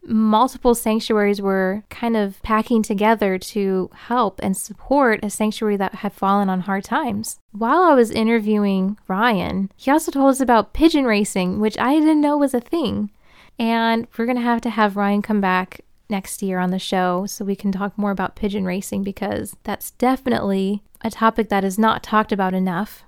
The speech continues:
But because of Ryan, I was able to learn about Foreverland Farm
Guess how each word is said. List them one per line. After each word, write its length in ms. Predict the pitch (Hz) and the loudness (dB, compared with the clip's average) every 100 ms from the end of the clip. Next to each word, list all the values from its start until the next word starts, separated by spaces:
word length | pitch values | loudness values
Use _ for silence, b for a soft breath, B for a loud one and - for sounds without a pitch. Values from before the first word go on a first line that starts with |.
| _ | _
But 160 | 233 | -2
because 320 | - 233 269 285 | -2 0 2 2
of 200 | 247 202 | 2 0
Ryan, 580 | 214 254 214 190 196 202 | 2 4 2 0 -2 -4
I 180 | - 220 | 0 4
was 80 | 233 | 4
able 260 | 220 208 | 4 2
to 640 | 214 - 208 208 208 202 240 | -4 -4 0 2 2 -2 -2
learn 220 | 202 196 | -2 0
about 440 | 208 202 196 - _ | 2 2 0 0 _
Foreverland 600 | - 190 202 220 220 220 | -4 -2 0 0 0 0
Farm 500 | - 330 262 196 | -2 -2 -2 -4